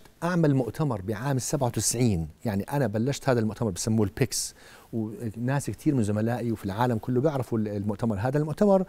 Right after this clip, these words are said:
آه، بنعمل فيه محاضرات، بس أهم المحاضرات نعمل عمليات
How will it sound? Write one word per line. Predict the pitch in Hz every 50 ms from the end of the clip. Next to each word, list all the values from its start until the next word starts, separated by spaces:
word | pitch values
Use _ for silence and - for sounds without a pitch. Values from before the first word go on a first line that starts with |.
| - - - - - - - 139
آه، | 131
بنعمل | 120 120 143 175 165 165 147 127
فيه | 117 - - 143
محاضرات، | 110 110 104 - - 160 147 143 131 131 135 147 170 190 - - - - - - - -
بس | 113 - - -
أهم | 131 120 - - 214 233 240 220 190
المحاضرات | 165 143 131 113 - 131 127 127 143 165 165 - - -
نعمل | 156 143 127 110
عمليات | - 110 113 110 107 104 101 110 131 147 156 160 160 -